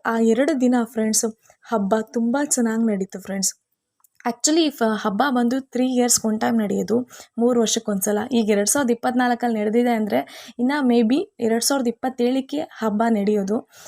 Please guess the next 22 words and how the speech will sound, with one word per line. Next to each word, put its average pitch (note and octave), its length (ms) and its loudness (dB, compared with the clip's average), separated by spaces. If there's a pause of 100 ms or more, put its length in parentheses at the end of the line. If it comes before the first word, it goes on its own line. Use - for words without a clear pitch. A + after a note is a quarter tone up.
(220)
ಆ A#3 100 -2
ಹಬ್ಬಕ್ಕೆ A3+ 500 -2
ನಾವೆಲ್ಲ A3 440 2
ಕಾಯ್ತಾ G#3+ 380 -2
ಇದೀವಿ G#3+ 260 -2
ಫ್ರೆಂಡ್ಸ್. G#3 340 -2 (380)
ತುಂಬಾ A3+ 240 2
ಚೆನ್ನಾಗ್ A#3 420 0
ನಡೀತು. A3 600 -2 (680)
ಇವತ್ತಿನ C#4+ 380 2
ವ್ಲಾಗ್‌ನ B3+ 360 4
ಇವಾಗ A#3+ 480 0
ಎಂಡ್ A#3 220 2
ಮಾಡ್ತಾ C4 260 2
ಇದೀನಿ G#3+ 280 -4
ಫ್ರೆಂಡ್ಸ್. B3 460 -2
ನೆಕ್ಸ್ಟ್ - 380 -4
ವ್ಲಾಗಲ್ಲಿ A#3+ 380 -2
ಸಿಗ್ತೀನಿ. A3+ 440 -6 (100)
Thanks D#4 360 -2
for B3+ 180 0
watching. B3 680 0